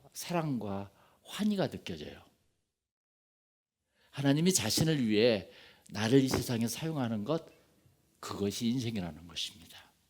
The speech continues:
내가 사는 것이 인생이 아니라. 우리는 늘 물어봐야 돼요. 그래서요.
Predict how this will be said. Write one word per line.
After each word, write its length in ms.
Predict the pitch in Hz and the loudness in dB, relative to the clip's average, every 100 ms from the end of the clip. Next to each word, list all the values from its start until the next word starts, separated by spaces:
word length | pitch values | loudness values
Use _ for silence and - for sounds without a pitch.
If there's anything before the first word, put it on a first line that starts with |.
| _ _ _ _ _ _ _ _ - | _ _ _ _ _ _ _ _ -16
내가 260 | - 104 | -10 -8
사는 340 | 101 - 156 175 | -8 -8 -6 -6
것이 240 | 170 - | -6 -4
인생이 340 | 113 101 107 90 | -4 -4 -4 -6
아니라. 400 | 92 92 - _ _ _ _ _ _ _ _ _ _ _ _ _ _ _ _ _ _ _ _ _ _ _ | -12 -18 -20 _ _ _ _ _ _ _ _ _ _ _ _ _ _ _ _ _ _ _ _ _ _ _
우리는 420 | 131 185 226 208 | 4 6 8 4
늘 500 | 139 - - - 294 | 0 -8 -10 -4 0
물어봐야 600 | 196 147 151 151 131 110 98 | 0 2 4 6 6 4 2
돼요. 160 | 90 | -2
그래서요. 440 | 87 85 95 76 | -2 -6 -8 -10